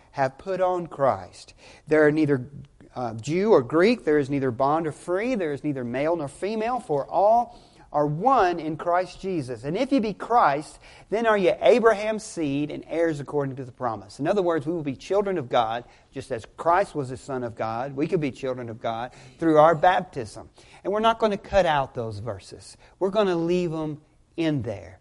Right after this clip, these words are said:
Belief only is just a doctrine that the Bible doesn't teach. Does the Bible teach we have to believe? Absolutely. In John chapter one and verse twelve, notice what it says. "But as many as received him,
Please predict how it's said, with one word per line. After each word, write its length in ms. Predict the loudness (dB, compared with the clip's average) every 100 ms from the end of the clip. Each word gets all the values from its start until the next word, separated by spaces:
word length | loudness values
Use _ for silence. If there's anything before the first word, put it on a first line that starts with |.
| _ _ -20 -10 0
Belief 400 | 2 2 0 -2
only 440 | 0 0 0 0
is 140 | -2 -6
just 200 | -8 -2
a 60 |
doctrine 460 | 4 4 2 -4 -4
that 120 | -4
the 80 | -4
Bible 320 | 0 0 0
doesn't 420 | -2 -2 -4 -12
teach. 400 | -4 -4 -4 -8 -20 _ 6
Does 380 | 6 6 -6 -4
the 80 |
Bible 280 | 6 6 6
teach 320 | 0 -4 -4
we 120 | 2 2
have 160 | 2
to 80 | 0
believe? 360 | 0 0 0 -4 _ _ _ 6
Absolutely. 680 | 6 6 4 2 2 -2 -8 _ _ _ 0
In 220 | 2 4
John 320 | 4 4 4
chapter 320 | 2 0 0
one 280 | -2 -2 -2
and 140 | -2
verse 240 | -2 -4 -6
twelve, 480 | -4 2 4 4 -2 -18 -4
notice 340 | 0 0 0
what 140 | 0 0
it 160 | 0
says. 400 | 2 4 2 -2 -16 _ _ _ _ _ _ -20 -20 -20 -18 10
"But 160 | 12
as 220 | 12 8 2
many 480 | 0 2 0 -2 -6 -12 -2
as 200 | 0 0
received 640 | -4 -4 -2 0 -2 -4
him, 400 | -10 -8 -8